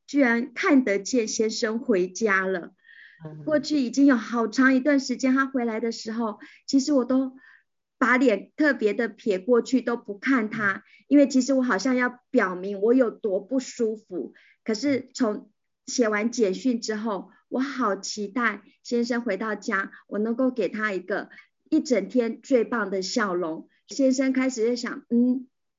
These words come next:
Speaker 1: 这是真的吗？”那“这是真的吗？”之后，也开始了我们的关系，他也愿意用不一样的笑容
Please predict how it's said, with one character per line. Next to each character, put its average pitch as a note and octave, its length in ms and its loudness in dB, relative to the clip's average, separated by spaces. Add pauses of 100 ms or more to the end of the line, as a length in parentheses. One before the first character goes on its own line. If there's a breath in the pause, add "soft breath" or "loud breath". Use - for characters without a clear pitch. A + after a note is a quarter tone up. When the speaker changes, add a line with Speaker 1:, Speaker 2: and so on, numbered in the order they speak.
(160)
Speaker 1:
这 D#4+ 160 0
是 D4 180 -2
真 A#3 440 -2
的 G#3 160 -4
吗？” F#3 380 -6 (420)
那 C4 180 2 (140)
“这 D4+ 100 2
是 D4 140 0
真 C4 240 4
的 B3 100 0
吗？” A3+ 200 0
之 A#3+ 200 -6
后， A#3+ 320 -4 (120 soft breath)
也 G3+ 140 -4
开 A#3+ 280 -2
始 A#3+ 180 -4
了 G3+ 80 2
我 F#3+ 140 2
们 F#3 120 -2
的 G3 120 -2
关 G3+ 280 -4
系， G#3 280 -8 (260)
他 C4+ 220 -6
也 B3+ 400 2
愿 C4 360 4
意 A#3 220 0
用 A#3 380 0
不 C#4 120 0
一 A#3 60 0
样 A3+ 220 0
的 G3 100 -6
笑 A3 320 -2
容 F3+ 380 -4